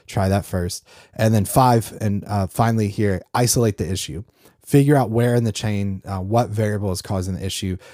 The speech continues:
uh, up until what point does it work, and then work backwards from there. Once you find the issue, work back, backwards from there, and apply those same principles. You figure out it's the Mio X M, check your cables, check your power from everything there to there, check your routing, those sorts of things, and you'll find it.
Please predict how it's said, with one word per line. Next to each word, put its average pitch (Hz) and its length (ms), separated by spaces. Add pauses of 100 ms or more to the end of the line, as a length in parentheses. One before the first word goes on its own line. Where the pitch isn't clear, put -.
(160)
uh, 120 120
up 131 200
until 131 260
what 123 220
point 110 240
does 98 160
it 95 80
work, 117 340
and 104 180
then 101 280
work 104 320
backwards 95 420
from 95 140
there. 85 160
Once 98 180
you 113 80
find 110 240
the 107 60
issue, 101 240
work 98 240
back, 95 240 (260)
backwards 98 380
from 95 100
there, 92 240 (380)
and 147 100
apply 190 240
those 190 160
same 170 200
principles. 95 500 (200)
You 117 140
figure 143 280
out 127 140
it's 127 140
the 120 80
Mio 117 280
X 110 220
M, 123 220
check - 300
your 101 60
cables, 92 480
check - 280
your 110 80
power 101 400
from 95 200
everything 92 680
there 95 200
to - 140
there, 92 180
check - 280
your 101 100
routing, 95 480
those 95 180
sorts - 240
of - 80
things, - 280
and 78 80
you'll 87 80
find 82 280
it. 76 160